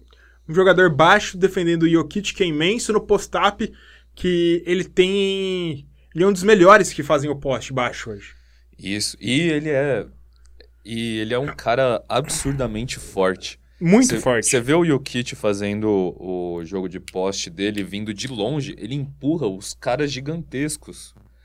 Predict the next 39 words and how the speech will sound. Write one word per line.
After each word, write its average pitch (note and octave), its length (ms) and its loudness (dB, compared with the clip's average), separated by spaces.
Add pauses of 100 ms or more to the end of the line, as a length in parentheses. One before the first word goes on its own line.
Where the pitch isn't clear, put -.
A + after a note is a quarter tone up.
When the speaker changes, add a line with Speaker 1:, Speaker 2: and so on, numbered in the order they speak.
(340)
Speaker 1:
Exatamente. E3+ 800 4
O A3+ 100 2
Anthony B3+ 300 0
Davis, D3 320 4
imagina F3 340 0
o - 20 2
Anthony D#3 260 -2
Davis. G#2+ 520 -4
Speaker 2:
É. D#2+ 480 -8 (400)
Speaker 1:
Imagina G3 320 6
um F#3+ 120 6
Rudy G#3 220 8
Gobert. C3+ 500 8 (1200)
A F#3 80 8
gente E3 240 2
tá G3 80 2
falando E3+ 300 2
de - 120 -4
três G#3+ 360 4
caras E3 400 8
que F#3 120 0
potencialmente A#3+ 880 -2
vão F3+ 140 0
ser F3+ 340 6
adversários E3 600 0
do A3+ 60 2
Houston F3+ 340 4
nos D#3 120 -2
playoffs. - 540 -4 (420)
Beleza, E3 640 10 (160)
os C#3+ 240 4
ana-, D#3+ 220 6
é, D3 640 6
a B2+ 40 2
gente D3 180 -4
vai E3 100 0
mostrar E3 240 0
depois D#3 320 0
que C#3 560 4